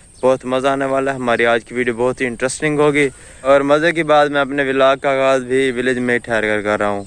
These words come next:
रास्ते में। तो मैंने कहा घर, मैंने घर से आगाज़ नहीं किया, मैंने कहा, "क्यों ना रास्ते में जाके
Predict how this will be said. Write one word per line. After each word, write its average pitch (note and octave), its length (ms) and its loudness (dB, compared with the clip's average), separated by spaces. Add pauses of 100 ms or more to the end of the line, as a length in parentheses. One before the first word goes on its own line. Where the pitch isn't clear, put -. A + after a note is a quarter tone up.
रास्ते A2+ 340 0
में। G#2 220 -6 (1200)
तो B2+ 60 -4
मैंने C3 260 2
कहा C3+ 160 2
घर, C3 160 -2
मैंने C#3+ 260 0
घर C#3 200 0
से D#3 160 -4
आगाज़ C#3+ 280 2
नहीं C#3+ 200 -2
किया, A#2+ 120 -4
मैंने A#2+ 160 -2
कहा, A#2+ 140 -6
"क्यों B2+ 140 -6
ना B2 100 0
रास्ते A#2+ 320 2
में C3 140 -4
जाके A#2 380 0